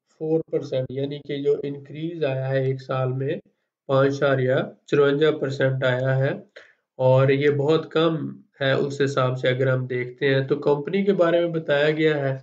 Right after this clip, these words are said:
कि ये जो है, अ, राहील असगर साहब, ये इसके जो है सीईओ हैं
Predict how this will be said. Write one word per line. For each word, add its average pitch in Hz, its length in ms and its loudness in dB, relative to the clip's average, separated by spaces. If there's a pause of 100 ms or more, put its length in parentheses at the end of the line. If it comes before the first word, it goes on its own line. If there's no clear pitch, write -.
(720)
कि 139 520 4
ये 139 320 -6
जो 151 220 2
है, 127 300 2
अ, 127 760 -2
राहील 135 380 0
असगर 139 320 2
साहब, 131 460 0
ये 131 320 -4
इसके 131 520 -4
जो 123 280 -4
है 120 160 0
सीईओ 143 580 0
हैं 131 420 -2